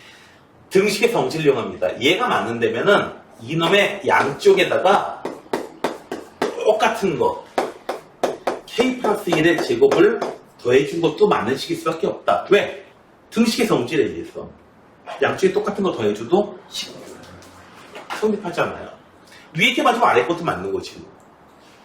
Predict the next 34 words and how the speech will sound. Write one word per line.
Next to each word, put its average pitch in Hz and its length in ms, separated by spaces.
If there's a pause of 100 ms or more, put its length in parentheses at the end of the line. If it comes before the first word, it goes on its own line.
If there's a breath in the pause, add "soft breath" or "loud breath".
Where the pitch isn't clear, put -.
(400 loud breath)
자, - 280
그런데 165 560 (380 loud breath)
자, - 340
왜 240 300
K - 260
플러스 202 280
일의 160 240
제곱을 127 300
더해줬냐면 110 880 (580)
요거 165 160
아래쪽으로 160 460
유도해 113 300
주려고 107 280
하는 - 160
거거든요. - 580 (1120 loud breath)
쓸데없이 - 520
K 214 280
플러스 190 260
칠의 208 260
제곱 170 220
이런 - 160
거 143 60
더해줄 - 340
필요는 - 240
없고요. - 480 (340)
구의 113 140
제곱도 - 300
더해줄 - 300
필요가 - 200
없고요. - 260 (640 loud breath)
자, - 500
이유가 196 220
있는 - 280
거죠. - 220